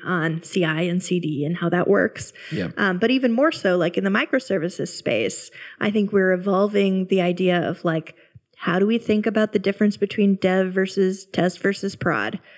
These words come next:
Speaker 1: How do we
Speaker 2: Mm-hmm.
Speaker 1: think about having isolation between the service that you write and the service that I write?
Speaker 2: Mm-hmm.
Speaker 1: Um, how do we think, and, and this is an interesting space where, like, something like LiveShare is actually super
Speaker 2: Yeah.
Speaker 1: interesting, because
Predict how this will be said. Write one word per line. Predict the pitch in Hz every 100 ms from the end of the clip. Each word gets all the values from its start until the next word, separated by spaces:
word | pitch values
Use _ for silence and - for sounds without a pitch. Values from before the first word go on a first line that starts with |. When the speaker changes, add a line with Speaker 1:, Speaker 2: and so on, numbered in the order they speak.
| -
Speaker 1:
How | - 214
do | 214
we | 214
Speaker 2:
Mm-hmm. | 208
Speaker 1:
think | 214 208
about | 202 196 180 175 -
having | - 190 190 185 180 180 185 - _ -
isolation | 202 - 185 185 214 - 135 98 175 - - - _
between | 208 - 202 185 185 180
the | 180 180
service | 180 185 175 180
that | 180
you | 196
write | 185 175 170 160 -
and | 175
the | 170
service | 180 175
that | - 151
I | 156
write? | 143 85 58
Speaker 2:
Mm-hmm. | 95 87 85 - - -
Speaker 1:
Um, | 190 180 170 165 156 -
how | - 190 180 196
do | 202
we | 196 190
think, | - 190 180
and, | 202 196 -
and | 214 208 202
this | - 247 262
is | 254
an | 262
interesting | 262 - - 254 240
space | - 254 262
where, | 240 226
like, | 214 -
something | 226 220 233
like | 226 214
LiveShare | 214 208 269 - 175 170
is | 185
actually | 170 - 214
super | 208 214 190
Speaker 2:
Yeah. | -
Speaker 1:
interesting, | - 277 - 151 180
because | 185 214 202 196